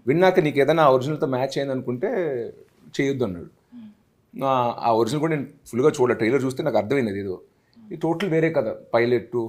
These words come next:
Speaker 1: foreign backdrop, ఇది అది చాలా ఇంట్రెస్టింగ్గా ఉంది. And, uh, ఒక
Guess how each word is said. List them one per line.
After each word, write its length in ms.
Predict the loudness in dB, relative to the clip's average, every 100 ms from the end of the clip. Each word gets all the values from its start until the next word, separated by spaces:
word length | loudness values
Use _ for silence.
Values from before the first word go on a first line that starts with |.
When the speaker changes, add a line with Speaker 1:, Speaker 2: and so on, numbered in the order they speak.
| -2
Speaker 1:
foreign 300 | 0 0 0
backdrop, 400 | -4 -4 -8 -6
ఇది 120 | -6
అది 100 | -6
చాలా 180 | -4 -4
ఇంట్రెస్టింగ్గా 480 | 0 -2 0 -4 -2
ఉంది. 240 | -4 -10 _ _ _ _ _ _ -6
And, 180 | -2 2
uh, 460 | 4 4 4 2 -2 -8
ఒక 260 | -8 -8